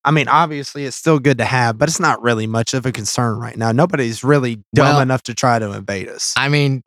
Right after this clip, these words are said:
Speaker 2: if we were attacked today by, and I'm just throwing out somebody, let's say China. If China came in on the West Coast and they're landing,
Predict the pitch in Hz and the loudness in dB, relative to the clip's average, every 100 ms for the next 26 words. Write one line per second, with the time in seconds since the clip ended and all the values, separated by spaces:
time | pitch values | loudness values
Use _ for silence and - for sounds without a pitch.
0 | - 139 - 175 214 190 131 - 123 135 | -2 -2 4 6 6 6 4 2 0 0
1 | 139 - _ - 117 110 110 131 135 _ | -2 -12 _ -6 0 2 2 2 0 _
2 | _ _ - 113 107 107 107 - 107 107 | _ _ 0 2 2 0 -4 -2 0 0
3 | 113 - - 101 101 101 95 95 - 98 | -2 -6 -4 0 2 2 0 -2 -2 -2
4 | 92 92 92 95 _ _ _ _ _ _ | 0 0 -2 -6 _ _ _ _ _ _
5 | _ _ _ _ - 123 - 131 - 104 | _ _ _ _ -2 0 2 2 2 0
6 | 80 76 _ _ - - - 117 - 156 | -2 -8 _ _ -20 -10 -2 0 4 4
7 | 170 165 151 135 135 127 113 101 113 - | 4 4 4 4 4 4 4 2 2 2
8 | 117 98 92 - _ _ _ _ - 101 | 2 2 0 -6 _ _ _ _ 0 2
9 | 196 185 175 117 120 104 104 120 131 127 | 2 0 0 0 0 0 2 4 4 4
10 | 117 107 | 2 -2